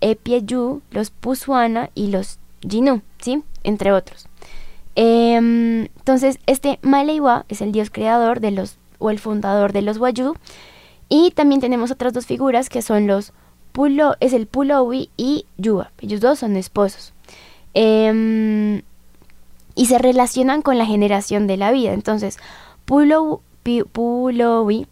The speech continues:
eh, es la mujer, eh, ella se relaciona con la sequía y con los vientos, y Yuba es un hombre, es la, es el hombre de la, es de la pareja, em,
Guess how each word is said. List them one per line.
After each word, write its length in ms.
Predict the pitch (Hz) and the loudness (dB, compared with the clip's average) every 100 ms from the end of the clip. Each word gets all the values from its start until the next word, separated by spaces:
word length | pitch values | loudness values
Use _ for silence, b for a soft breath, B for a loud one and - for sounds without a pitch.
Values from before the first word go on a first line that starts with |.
| _ - | _ -2
eh, 180 | 220 - | 0 2
es 140 | 226 | 0
la 100 | 220 | 2
mujer, 400 | 214 247 262 285 - | 0 0 0 -2 -8
eh, 220 | - 208 - | -2 0 0
ella 180 | 208 214 | 0 0
se 120 | 220 | -2
relaciona 460 | 214 214 226 214 | -2 -2 -2 -4
con 160 | 196 208 | -2 -2
la 80 | 202 | -2
sequía 760 | - 190 - 285 285 285 277 B B B - | -4 -8 0 2 4 4 2 B B B -8
y 120 | 240 | -6
con 220 | 226 226 | -2 0
los 140 | 220 208 | 0 -2
vientos, 540 | 247 247 233 240 262 _ - | 0 0 0 -2 -4 _ -8
y 160 | 247 247 | -2 0
Yuba 420 | 294 269 247 - - _ | 2 4 2 2 -8 _
es 220 | 202 196 | -6 -4
un 180 | 190 214 | -2 0
hombre, 360 | 240 208 220 - - | 0 0 -4 -8 -14
es 140 | - - | -16 -12
la, 120 | 175 _ - | -12 _ -20
es 120 | 202 | -14
el 140 | 185 | -8
hombre 240 | 180 202 214 | -8 -8 -8
de 60 | |
la, 120 | - - | -10 -10
es 120 | 208 | -8
de 80 | 185 | -8
la 100 | 175 | -2
pareja, 420 | 208 247 233 233 B B B B - | 2 2 2 -2 B B B B 0
em, 1080 | 233 226 226 226 226 220 220 220 214 214 | 2 4 4 4 4 2 2 2 0 -2